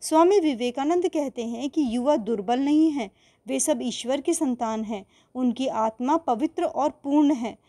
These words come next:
वे स्वयं अपने भाग्य के निर्माता हैं, उनका बल उन्हीं के भीतर है। इन शब्दों के द्वारा वे युवकों को राष्ट्र निर्माण की प्रेरणा दे रहे हैं। अगला प्रश्न, "उठो, जागो और तब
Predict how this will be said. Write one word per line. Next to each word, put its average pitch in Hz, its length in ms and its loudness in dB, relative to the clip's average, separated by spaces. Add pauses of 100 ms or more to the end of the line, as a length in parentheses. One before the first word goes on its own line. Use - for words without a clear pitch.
(200)
वे 294 140 -2
स्वयं 311 400 0
अपने 269 280 -2
भाग्य 220 440 -6
के 262 120 -8
निर्माता 202 560 -6
हैं, 294 300 0 (340)
उनका 330 340 6
बल 254 220 2
उन्हीं 269 360 0
के 262 160 -4
भीतर 240 400 -6
है। 277 400 -6 (180)
इन 381 140 4
शब्दों 254 380 -2
के 254 180 -2
द्वारा 202 420 0
वे 247 420 -4
युवकों 269 640 -2
को 208 420 -2 (200)
राष्ट्र 269 360 2
निर्माण 220 440 -2
की 339 180 0
प्रेरणा 240 460 2
दे 196 180 -2
रहे 196 140 -6
हैं। 202 320 -10 (580)
अगला 240 320 0
प्रश्न, 254 400 -4
"उठो, 349 600 0
जागो 240 560 0
और 320 200 0
तब 311 200 -4